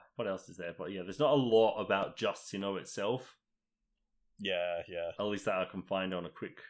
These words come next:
Speaker 1: you know, find. But yeah, no, overall, Gen four, pretty good.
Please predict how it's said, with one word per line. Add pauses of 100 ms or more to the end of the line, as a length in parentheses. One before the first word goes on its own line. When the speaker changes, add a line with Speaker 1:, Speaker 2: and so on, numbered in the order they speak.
(100)
Speaker 1:
you
know, (240)
find. (1400)
But
yeah,
no, (380)
overall, (540)
Gen
four, (580)
pretty
good.